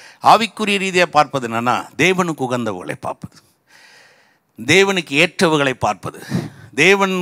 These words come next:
எப்படிப்பட்டவராய் இருக்கிறார் என்பதெல்லாம் பார்ப்பது, தேவன் எதையெல்லாம் நமக்காக ஆயத்தம் பண்ணி வைத்திருக்கிறார் என்றதை பார்க்கறது. இது ரொம்ப முக்கியம் பாருங்க. அதனால தான் பாருங்க, இந்த பார்க்கறதுன்றது, ஆவிக்குரிய வகையில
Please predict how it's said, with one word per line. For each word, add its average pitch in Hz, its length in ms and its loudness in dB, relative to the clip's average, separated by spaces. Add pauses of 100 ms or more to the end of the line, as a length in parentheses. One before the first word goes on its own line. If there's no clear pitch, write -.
(120)
எப்படிப்பட்டவராய் 170 880 2
இருக்கிறார் 202 540 4
என்பதெல்லாம் 151 540 2
பார்ப்பது, - 420 -2 (400)
தேவன் 220 340 4
எதையெல்லாம் 233 960 6 (240)
நமக்காக 196 540 4
ஆயத்தம் 202 320 4
பண்ணி 196 200 -2
வைத்திருக்கிறார் 180 720 2
என்றதை 156 260 -2 (100)
பார்க்கறது. 123 380 2
இது 131 100 -4
ரொம்ப 165 240 -2
முக்கியம் 165 340 -6
பாருங்க. 110 300 -2 (320)
அதனால 233 200 4
தான் 247 100 4
பாருங்க, 220 200 2
இந்த 196 200 0
பார்க்கறதுன்றது, 269 840 6 (120)
ஆவிக்குரிய 302 580 6
வகையில 277 300 6